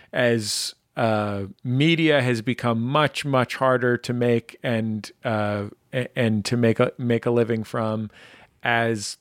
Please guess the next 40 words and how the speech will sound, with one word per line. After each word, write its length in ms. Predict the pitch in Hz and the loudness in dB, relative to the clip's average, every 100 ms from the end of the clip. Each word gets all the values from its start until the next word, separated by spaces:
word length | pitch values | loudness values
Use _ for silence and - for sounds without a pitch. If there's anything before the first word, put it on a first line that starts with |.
| - | -2
the 100 | 127 | -2
world 380 | 117 143 139 131 | 2 2 2 0
has 160 | 117 | -2
gotten 360 | - 123 123 113 | 0 -2 -2 0
very 220 | 120 117 | 2 2
scary 420 | - 131 120 117 | 0 2 4 4
around 420 | 113 113 113 110 107 | 4 2 0 0 -2
us, 260 | 104 - | -4 -2
Max 280 | 135 139 - | 0 0 2
Fun's 240 | 147 113 | 0 2
members 360 | 123 117 113 104 | 2 4 2 2
have 160 | 107 95 | -2 -4
stood 440 | - 120 113 101 - | -2 2 0 -2 -14
with 240 | 113 113 98 | -4 -2 -2
us. 360 | 87 - - - - - _ _ - | -6 -12 -16 -18 -20 -20 _ _ -4
And 280 | 120 113 117 | 0 0 0
it's 220 | 107 - | -4 -2
the 100 | 120 | 2
reason 360 | 131 131 135 | 4 4 2
we're 120 | 123 123 | 4 4
able 240 | 117 120 | 4 2
to 140 | 117 107 | 0 0
do 160 | 113 | 2
this. 480 | 107 107 104 - - - - - _ _ | 2 0 -2 -8 -10 -14 -20 -20 _ _
Um, 640 | 120 110 107 101 95 95 - _ _ _ _ - | -4 -2 -2 -6 -8 -10 -16 _ _ _ _ -2
and 300 | 120 113 107 | 2 2 0
it's 140 | - | -4
the 120 | 127 | -4
reason 300 | 123 131 123 | -2 -2 -2
that 100 | 123 | -4
we're 220 | 123 123 | 0 0
able 300 | 123 117 120 | 0 0 -2
to, 420 | 113 113 107 104 - - - - _ _ | -2 -2 -2 -4 -10 -20 -20 -20 _ _
you 140 | 143 | 0
know, 280 | 110 101 95 - | 0 0 -4 -8
w-, 160 | 143 123 | -10 -8
we've 320 | 120 123 127 - | 2 4 4 2
committed 420 | 127 123 120 110 | 2 4 4 2
to, 220 | 113 107 - - | -2 -2 -6 -4
to 480 | 117 107 104 98 | -2 -2 -4 -8